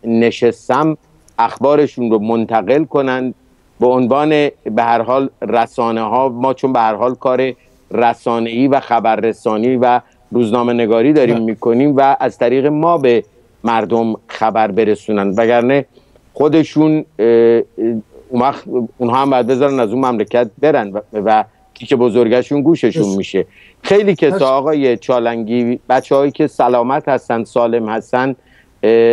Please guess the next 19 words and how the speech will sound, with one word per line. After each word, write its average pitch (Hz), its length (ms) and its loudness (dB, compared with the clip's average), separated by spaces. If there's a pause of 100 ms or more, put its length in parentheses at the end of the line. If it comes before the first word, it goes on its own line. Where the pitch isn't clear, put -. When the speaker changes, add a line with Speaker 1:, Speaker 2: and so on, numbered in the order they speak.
(120)
Speaker 1:
به 117 320 -4
عنوان 123 360 0
واقعاً 123 480 -2
وظیفهٔ 117 480 0
ملیشون 117 800 0
و 110 100 2
به 104 120 0
عنوان 117 560 0 (400)
وظیفهٔ 113 440 0
اخلاقیشون 117 1000 0 (280)
سعی 165 420 -2
می‌کنن 113 680 -4 (160)
به 117 280 2 (100)
امثال 131 760 0
شما، 113 420 -2
روزنامه 107 420 -2
نگاران 107 640 0 (420)
مستقل 117 720 0 (180)
و، 110 260 2